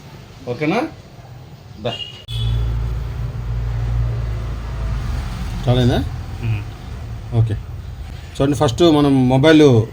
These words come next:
Speaker 1: ఓపెన్ చేసుకుంటే మెనూ వస్తుంది కదా, ఇది ఏం, ఏం చూడాలి, YouTube-లో ఏం చూడాలన్నా సరే మనకి యు-,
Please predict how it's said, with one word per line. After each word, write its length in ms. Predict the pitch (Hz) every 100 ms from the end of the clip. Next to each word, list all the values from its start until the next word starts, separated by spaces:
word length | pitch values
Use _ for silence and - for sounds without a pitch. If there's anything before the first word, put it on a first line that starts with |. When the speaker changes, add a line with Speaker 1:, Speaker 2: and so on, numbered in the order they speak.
| -
Speaker 1:
ఓపెన్ 200 | 135 143
చేసుకుంటే 320 | 143 113 143
మెనూ 220 | 139 147
వస్తుంది 300 | 147 117 135
కదా, 180 | 120 151
ఇది 320 | 160 143 156
ఏం, 160 | 165 165
ఏం 280 | 147 160 165 160
చూడాలి, 380 | 160 156 139 143
YouTube-లో 380 | 156 165 151
ఏం 180 | 151 151 147
చూడాలన్నా 420 | 147 139 139 139
సరే 320 | 123 151 220 - -
మనకి 540 | 131 131 156 123 104 117 - - - - - - - -
యు-, 280 | 117 131 123